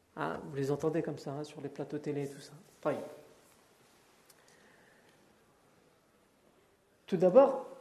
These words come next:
on leur répond avec ce qu'on vient de dire dans les versets qui donnent la permission, « Kutiba alaykumul qital wa huwa kurhun lakum. » On vous a prescrit le combat alors que c'est détestable pour vous. Ça doit être quelque chose que vous détestez. C'est le Coran qui le dit. C'est-à-dire, oui, le Coran,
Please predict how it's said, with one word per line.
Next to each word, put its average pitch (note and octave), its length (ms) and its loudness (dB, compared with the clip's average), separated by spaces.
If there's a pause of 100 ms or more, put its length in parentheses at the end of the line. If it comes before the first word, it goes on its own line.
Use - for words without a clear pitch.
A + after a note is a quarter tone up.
(280)
on F3+ 80 2
leur E3 220 4
répond G#3+ 340 4
avec E3+ 240 -2
ce - 80 -10
qu'on - 120 -6
vient F3 180 -2
de E3 60 -6
dire D3+ 180 -2
dans D3+ 80 0
les D#3 80 0
versets E3 340 -4
qui D#3+ 140 -8
donnent D3+ 160 2
la D3+ 60 -2
permission, « D3 500 -4 (180)
Kutiba E3 320 0
alaykumul D3 420 -4
qital E3 280 -4
wa E3 100 0
huwa D3 160 -2
kurhun C3+ 320 -6
lakum. » C#3 240 -8 (680)
On D#3 40 -4
vous C#3 140 -4
a D3+ 40 0
prescrit D#3 440 -8 (280)
le D#3+ 140 -2
combat E3 320 2
alors D#3+ 260 -2
que F3 80 -4
c'est D#3 180 -4
détestable D3+ 640 -2
pour C#3 160 -8
vous. - 140 -16 (1200)
Ça - 240 4
doit F3+ 200 10
être A#3+ 100 12
quelque A#3 220 4
chose B3 180 4
que B3 100 2
vous A#3 120 4
détestez. A#3+ 600 2 (220)
C'est - 140 0
le E3 60 2
Coran C4+ 320 6
qui C#4 100 2
le B3+ 160 4
dit. F#3+ 180 -2 (220)
C'est-à-dire, G#3+ 420 8
oui, D#4+ 240 10
le F4+ 100 8
Coran, B3 220 6